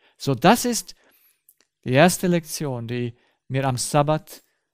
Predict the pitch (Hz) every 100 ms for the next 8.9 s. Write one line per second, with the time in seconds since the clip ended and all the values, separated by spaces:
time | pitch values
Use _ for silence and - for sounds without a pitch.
0 | _ _ - 127 110 147 - 139 135 -
1 | 131 - 131 117 117 117 110 107 110 _
2 | _ _ _ - 131 170 185 190 - 214
3 | 208 202 190 160 175 180 165 160 - _
4 | _ _ _ - 175 190 175 - 226 -
5 | 202 - - 123 123 131 127 127 - _
6 | _ _ _ _ _ - 170 - - 170
7 | 208 247 214 180 - - 190 196 185 160
8 | 165 156 147 143 139 113 104 - _